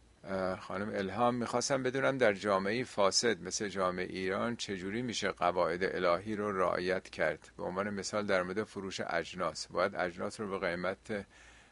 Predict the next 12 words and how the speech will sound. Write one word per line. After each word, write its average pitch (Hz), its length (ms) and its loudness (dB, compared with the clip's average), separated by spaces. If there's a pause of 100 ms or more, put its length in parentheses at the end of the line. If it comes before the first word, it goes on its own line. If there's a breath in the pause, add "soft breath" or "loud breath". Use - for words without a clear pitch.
(180 loud breath)
خرید 98 440 2
فروخت، - 560 -6
اما 101 220 -4
اینجا 98 280 0
می‌گن 98 300 0
اگه 101 220 0
به 87 140 0
همون 92 240 -2
قیمت 87 360 0
بفروشی 90 600 -8
ورشکست 98 720 0
می‌شی. - 280 -6